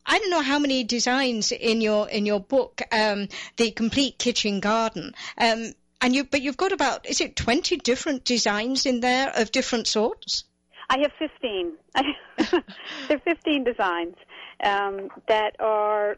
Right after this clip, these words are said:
Speaker 2: uh, all have recipes because I'm a cook and a gardener. So the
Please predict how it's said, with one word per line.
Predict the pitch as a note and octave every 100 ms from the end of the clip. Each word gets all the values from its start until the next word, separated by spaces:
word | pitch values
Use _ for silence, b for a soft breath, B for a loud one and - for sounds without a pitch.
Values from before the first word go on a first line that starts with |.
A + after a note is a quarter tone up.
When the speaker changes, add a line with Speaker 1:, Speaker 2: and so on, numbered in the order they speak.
| _ -
Speaker 2:
uh, | F#3+ F#3 F3+ - -
all | - G#3+ A3+ A#3+ B3 - -
have | - G#3+ G3+
recipes | G3 A3 E4 - - - E3+
because | G#3 G#3 G#3+
I'm | A3+
a | G#3+
cook | - A#3+ -
and | G3+ G3+
a |
gardener. | F#3 G3 A3 G#3 D#3 D#3 B B B -
So | G#3+ G#3 G3+ G#3+ b b - G3+
the | A3